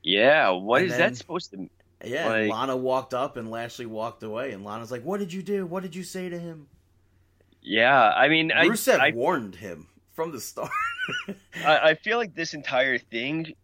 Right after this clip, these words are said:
Speaker 1: has to put it, it, it's, it's a storyline that everybody hated but loved to watch.
Speaker 2: I don't, I don't know. It, it was the most over segments
Speaker 1: It's,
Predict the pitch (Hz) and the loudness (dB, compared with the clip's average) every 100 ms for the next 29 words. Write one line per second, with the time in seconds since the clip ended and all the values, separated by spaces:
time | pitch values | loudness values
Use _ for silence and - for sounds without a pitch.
0 | _ - - - 135 131 - 143 - 160 | _ -10 -8 0 0 0 -4 -12 -4 -2
1 | 131 - _ _ _ _ _ _ _ _ | -2 -4 _ _ _ _ _ _ _ _
2 | _ _ - 180 170 196 - - 147 214 | _ _ -2 0 4 4 2 -4 0 0
3 | 170 - 214 - 208 - 190 190 190 185 | -4 0 0 2 -2 0 4 6 6 6
4 | 180 156 151 - 143 160 170 151 - 117 | 6 4 2 0 -2 -2 -2 -4 -6 -4
5 | 139 165 175 - - 131 127 131 135 - | 0 0 0 0 2 2 4 4 4 0
6 | - 110 95 87 120 - 175 247 262 - | -6 -4 0 2 2 0 -2 0 -2 -6
7 | - 196 262 285 349 262 - - 160 170 | -6 -4 0 0 0 -4 -8 -4 -4 -4
8 | 135 151 139 _ _ - 190 190 202 190 | -8 -8 -8 _ _ -4 -4 0 0 4
9 | 208 208 - - - 202 208 175 202 202 | 4 2 -2 -6 2 4 4 2 2 0
10 | 180 147 - - - - 208 208 214 220 | -2 -10 -20 -20 -20 -8 -4 -4 -2 -4
11 | 156 - 175 - | -6 -2 -2 -4